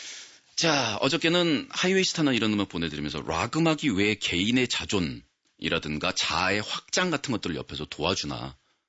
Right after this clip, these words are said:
아, 이런 말씀을 드렸었거든요. 메탈리카의 Nothing Else Matter에서 시작합니다. 메탈리카의 음악은요, 그 베토벤의 심포니와 비슷한 구조를 가지고 있다고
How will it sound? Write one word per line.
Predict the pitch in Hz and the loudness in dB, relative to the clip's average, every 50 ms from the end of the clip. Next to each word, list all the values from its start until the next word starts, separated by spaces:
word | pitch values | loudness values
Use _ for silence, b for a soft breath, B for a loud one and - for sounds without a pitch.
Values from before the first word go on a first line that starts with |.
| _ _ _ | _ _ _
아, | - 62 60 60 60 60 - | -10 -8 -8 -6 -8 -8 -6
이런 | - 80 76 | -6 -6 -4
말씀을 | 69 65 - - 76 69 | -6 -6 -8 -10 -10 -10
드렸었거든요. | - - - 80 - - 71 - 65 - 58 57 73 101 101 - - _ _ _ _ _ _ _ _ _ _ _ _ _ _ _ _ - B B B B B B B B B B B B B B B B _ _ _ _ _ _ _ _ _ _ - | -6 -6 -6 -4 -4 -6 -8 -10 -10 -12 -10 -6 -4 -2 -4 -4 -6 _ _ _ _ _ _ _ _ _ _ _ _ _ _ _ _ -18 B B B B B B B B B B B B B B B B _ _ _ _ _ _ _ _ _ _ 0
메탈리카의 | - 113 120 - - 180 185 175 - - 160 156 147 147 147 143 135 131 131 139 135 120 107 95 B B B _ _ _ _ _ _ _ _ _ - | 0 0 2 2 2 2 2 2 2 2 2 2 2 2 2 2 2 4 4 4 4 4 2 -2 B B B _ _ _ _ _ _ _ _ _ 0
Nothing | 95 107 107 - 127 120 110 101 87 78 - - - _ _ _ _ _ _ _ _ _ _ _ - - | 0 0 2 2 2 2 4 4 2 0 -2 -6 -10 _ _ _ _ _ _ _ _ _ _ _ -6 -2
Else | 92 92 - - 98 | 0 0 2 2 2
Matter에서 | 82 76 76 67 65 62 64 67 - _ _ - 71 69 73 | 2 2 2 0 -2 -4 -6 -10 -14 _ _ -6 -4 -4 -2
시작합니다. | 73 - - - 90 - - 82 69 58 60 62 B B B B B B B | -2 -2 -2 -2 -4 -4 -4 -6 -6 -6 -8 -12 B B B B B B B
메탈리카의 | - - - 180 185 180 185 - 180 180 170 165 156 | 0 0 2 2 2 2 2 2 2 2 4 4 4
음악은요, | 135 131 117 113 120 120 110 92 104 117 87 65 62 - - _ _ _ _ | 2 2 2 2 2 2 2 2 2 0 -2 -4 -8 -14 -20 _ _ _ _
그 | - - 76 76 76 73 71 71 73 71 73 - _ _ _ _ | -8 -4 -4 -2 -2 -2 -4 -4 -6 -8 -10 -14 _ _ _ _
베토벤의 | - 92 104 - - 165 160 165 165 156 | -2 0 0 0 2 2 4 4 4 4
심포니와 | - - 175 - - 156 143 131 120 | 2 2 0 0 2 2 2 2 2
비슷한 | - - - - 135 120 | 0 -2 0 0 -2 -2
구조를 | 98 85 - 67 60 58 - _ _ _ - - 78 - | -2 -4 -6 -8 -8 -10 -14 _ _ _ -12 -10 -8 -4
가지고 | - 80 - 73 73 73 | -2 -2 -2 -2 -4 -6
있다고 | 69 - - 71 64 64 64 | -6 -4 -4 -4 -4 -4 -8